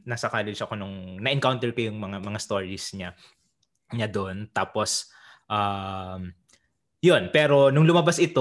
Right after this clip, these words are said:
two thousand four, so, noon medyo dahil nga, bi-, two thousand five ba?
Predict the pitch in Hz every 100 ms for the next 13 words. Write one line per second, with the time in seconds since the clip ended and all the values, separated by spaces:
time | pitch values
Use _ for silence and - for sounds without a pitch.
0 | 127 143 131 113 117 135 123 110 95 117
1 | 143 - 104 95 101 101 104 104 - -
2 | 104 _ _ _ _ _ _ _ _ _
3 | _ _ _ _ _ - 131 147 147 131
4 | 113 127 131 135 135 131 127 - 117 131
5 | - _ 190 220 226 220 160 180 156 113
6 | 123 165 -